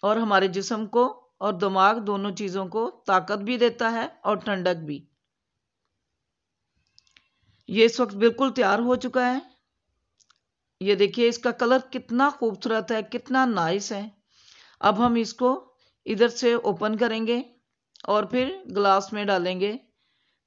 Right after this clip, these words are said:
तो आपको ये, इसकी लुक बहुत अच्छी लगेगी। ये अब मैं इसको ग्लास में डाल रही हूँ। ये देखिए,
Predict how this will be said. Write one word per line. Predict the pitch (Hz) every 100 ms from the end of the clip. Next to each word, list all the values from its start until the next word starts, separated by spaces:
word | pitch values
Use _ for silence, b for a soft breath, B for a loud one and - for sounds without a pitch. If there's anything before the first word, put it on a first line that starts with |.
| -
तो | 190 202 202 -
आपको | 196 202 226 240
ये, | 247 220 220 370 381 -
इसकी | 214 - 220
लुक | 208 226 175
बहुत | 196 240 247
अच्छी | 247 -
लगेगी। | 240 220 220 208 302 - _ _ _ _ _ _ _ _ _ _ _ _ _ _ _ _ _ _ _ _ _ _ _ _ _ _ _ _ _ _ _ _ _ _ _ _ _ _ _ _ _ _
ये | 185 208
अब | 196
मैं | 190 214
इसको | 208 220
ग्लास | 196 185 190 220
में | 214
डाल | 214 202 196
रही | 220
हूँ। | 233 247 - _ _ _
ये | 170 180
देखिए, | 180 170 214 208